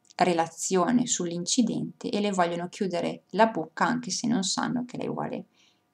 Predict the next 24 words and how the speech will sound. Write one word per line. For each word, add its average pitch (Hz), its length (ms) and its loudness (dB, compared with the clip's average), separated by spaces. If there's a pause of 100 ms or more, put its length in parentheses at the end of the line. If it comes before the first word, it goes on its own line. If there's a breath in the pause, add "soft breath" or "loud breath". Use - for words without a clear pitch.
(560)
denunciarli, 180 880 0
e 214 120 0
purtroppo 208 460 2
gliela 175 200 0
chiudono 175 380 -4
in 165 100 -4
modo 160 380 0
violento. 156 840 -4 (640 soft breath)
La 170 160 4
fanno 185 380 6
pestare 180 920 6
e 190 160 -2
quando 190 340 4
lei 180 220 4
si - 200 -2
risveglia 175 800 0 (360 loud breath)
si - 180 -4
trova 202 340 8
su 196 260 0
un 175 280 0
cargo 156 720 4 (300 soft breath)
militare 185 640 4
come 170 360 0
proscritta. 170 1040 -2